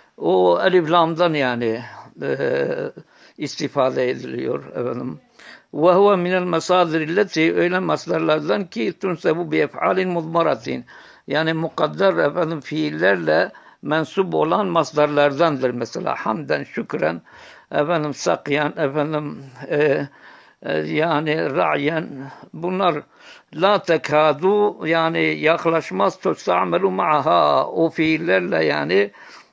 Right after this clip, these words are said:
efendim kullanılmaya yaklaşmaz. Yani efendim,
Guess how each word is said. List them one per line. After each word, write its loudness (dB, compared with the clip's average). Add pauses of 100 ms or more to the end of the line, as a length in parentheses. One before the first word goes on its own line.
efendim -4
kullanılmaya 0
yaklaşmaz. 0
Yani 0 (460)
efendim, -2